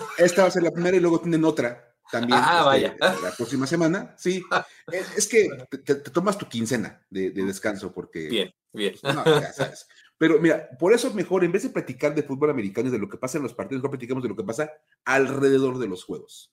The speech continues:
Speaker 2: Me encanta la idea, perfectamente. Aquí no nos vamos a meter en el, en el debate de si Brock Purdy o, o Dak Prescott o no sé qué. No, no.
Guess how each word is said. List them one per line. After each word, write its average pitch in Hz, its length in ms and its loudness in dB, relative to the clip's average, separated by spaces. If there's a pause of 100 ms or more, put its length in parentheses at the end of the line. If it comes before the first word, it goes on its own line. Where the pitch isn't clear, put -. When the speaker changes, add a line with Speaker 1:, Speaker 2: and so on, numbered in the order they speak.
Speaker 2:
Me 123 160 -6
encanta 123 280 0
la 113 120 0
idea, 160 420 2
perfectamente. 127 720 -2
Aquí 151 200 -4
no 131 100 -4
nos 117 120 -8
vamos 117 240 -6
a 107 60 -8
meter 98 280 -6
en 110 100 -6
el, 92 340 -10
en 92 280 -10
el 92 120 -10
debate 98 340 -4
de 95 100 -4
si 92 100 -10
Brock 98 260 -6
Purdy 98 380 -2
o, 85 280 -8
o - 200 -8
Dak 98 180 -6
Prescott 92 400 -6
o 85 120 -12
no 90 100 -14
sé - 160 -18
qué. 269 260 0
No, - 160 -2
no. 151 120 -14